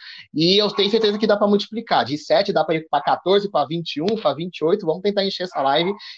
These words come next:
Então compartilha essa live com o máximo de pessoas possível. Não deixa de se inscrever aqui no nosso canal do Relicast. E também o, todas as redes sociais dos nossos convidados, as redes do Gutierrez, do Rafael,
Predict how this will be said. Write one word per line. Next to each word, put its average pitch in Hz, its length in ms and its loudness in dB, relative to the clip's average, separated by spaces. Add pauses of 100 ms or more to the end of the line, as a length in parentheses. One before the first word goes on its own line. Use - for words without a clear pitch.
Então 139 200 2
compartilha 170 460 2
essa 165 180 2
live 151 240 2
com 151 80 -10
o 143 40 -6
máximo 143 240 -2
de - 80 -20
pessoas 135 320 -6
possível. 170 400 -2 (240)
Não 139 180 0
deixa 160 160 0
de 165 80 -8
se 165 80 -8
inscrever 151 340 0
aqui 147 200 -2
no 143 100 -6
nosso 139 240 -6
canal 131 360 2
do 147 60 -4
Relicast. 143 760 -2 (300)
E 254 260 2
também 220 480 4
o, 220 100 -2
todas 214 220 4
as 214 120 2
redes 208 200 0
sociais 175 520 0
dos 143 100 -18
nossos 151 320 0
convidados, 147 580 -2
as 123 100 -10
redes 127 160 -8
do 123 100 -10
Gutierrez, 123 600 -4
do 110 80 -8
Rafael, 131 580 0